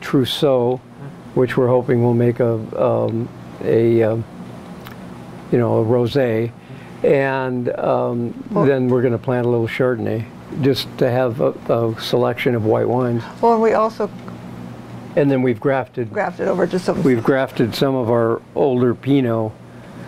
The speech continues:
Speaker 1: that's still in good shape, uh, to Sauvignon Blanc.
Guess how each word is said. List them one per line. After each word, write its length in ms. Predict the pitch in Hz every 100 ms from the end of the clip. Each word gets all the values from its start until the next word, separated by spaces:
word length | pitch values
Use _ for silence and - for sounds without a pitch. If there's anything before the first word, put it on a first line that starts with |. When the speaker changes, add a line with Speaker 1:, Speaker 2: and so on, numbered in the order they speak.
| - - -
Speaker 1:
that's 240 | 139 120
still 340 | - - 143 127
in 100 | 117
good 180 | 117 110
shape, 400 | - 123 113 -
uh, 580 | - - 139 117 113 107
to 200 | - 110
Sauvignon 480 | - 123 113 110
Blanc. 400 | 107 120 113 110